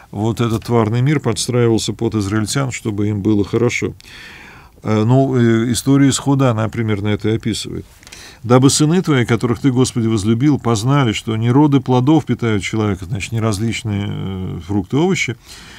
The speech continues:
"но слово твоё сохраняет верующих в тебя.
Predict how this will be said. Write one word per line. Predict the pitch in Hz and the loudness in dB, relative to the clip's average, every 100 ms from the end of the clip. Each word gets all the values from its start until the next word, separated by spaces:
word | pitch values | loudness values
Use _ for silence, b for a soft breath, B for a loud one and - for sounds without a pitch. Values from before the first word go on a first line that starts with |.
| B | B
"но | 120 170 | 0 2
слово | - 160 160 165 | 4 6 6 6
твоё | 151 131 110 | 2 0 0
сохраняет | 113 101 113 127 135 110 | -2 -2 0 0 0 2
верующих | 107 107 110 - 95 | 2 4 2 0 -8
в | - | -6
тебя. | 110 98 90 | -4 -2 -2